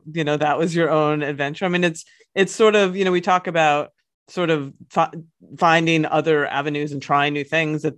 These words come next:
at this point too, because, you know, sometimes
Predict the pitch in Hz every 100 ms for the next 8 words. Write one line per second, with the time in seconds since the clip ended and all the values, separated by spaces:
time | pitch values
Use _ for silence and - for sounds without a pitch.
0 | _ 147 139 147 - 165 156 151 262 240
1 | 165 156 151 147 143 _ _ _ _ _
2 | 175 165 165 170 175 160 156 151 147 -